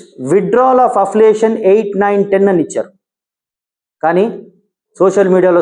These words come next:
సర్క్యులేట్ అవుతా ఉండేది స్కూలే క్లోజ్ అయిందని చెప్పేసి. So, తల్లిదండ్రులు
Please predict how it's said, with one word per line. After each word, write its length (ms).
సర్క్యులేట్ 320
అవుతా 220
ఉండేది 240
స్కూలే 340
క్లోజ్ 220
అయిందని 260
చెప్పేసి. 340
So, 80
తల్లిదండ్రులు 580